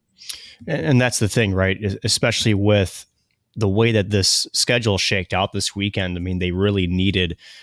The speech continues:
uh, as many points as they can get. And, and I, I know that we talked last week about, uh, the Penrose and, you know, maybe thinking that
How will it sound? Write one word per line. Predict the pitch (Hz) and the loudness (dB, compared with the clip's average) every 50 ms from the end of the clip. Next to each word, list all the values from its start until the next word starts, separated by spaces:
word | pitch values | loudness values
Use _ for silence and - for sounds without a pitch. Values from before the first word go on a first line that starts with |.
| - _ | -10 _
uh, | 98 98 98 85 | -2 0 0 0
as | 98 101 - | 0 0 2
many | 117 104 98 95 | 2 2 2 0
points | 92 - - - 101 95 95 - - | -2 -4 -4 -2 -2 -2 -2 -2 -4
as | 92 | -4
they | 95 95 92 | -2 -2 -4
can | 85 90 92 | -2 -4 -2
get. | 90 98 98 90 | -2 0 0 0
And, | 90 87 92 - | 0 -2 -4 -4
and | 98 101 92 87 85 - - - - - - - | -4 -4 -4 -4 -6 -8 -14 -20 -20 -20 -14 -10
I, | 98 - - 110 113 | -8 -6 -2 0 2
I | |
know | 113 113 113 113 | 2 4 4 4
that | 113 101 | 2 2
we | 98 107 95 | 2 0 -2
talked | - - 117 107 107 - - | -2 -2 -2 -2 -2 -2 -2
last | 104 101 101 - - - | 0 0 0 0 -2 -2
week | 107 98 - | -2 -2 0
about, | 110 98 92 101 98 98 95 - _ - - - - - - - | -2 -2 0 0 0 0 -2 -4 _ -14 -18 -18 -18 -18 -6 -2
uh, | 95 85 | -2 -2
the | 92 107 107 | 0 -2 -4
Penrose | - - 135 127 123 123 120 117 113 113 113 107 - - | -2 0 0 0 2 2 2 2 2 2 2 0 0 -2
and, | - 104 101 95 95 90 - _ _ _ | -2 -2 -2 -2 -2 -6 -8 _ _ _
you | - 117 110 | -4 -2 -2
know, | 104 98 95 - _ - 92 - - | -2 -2 -4 -6 _ -16 -18 -12 -4
maybe | 143 127 120 120 113 110 113 | -2 0 2 2 2 2 0
thinking | 98 - 123 113 107 98 110 110 107 107 | 0 0 -2 -2 0 0 0 2 2 2
that | 104 101 101 98 98 | 2 2 2 2 0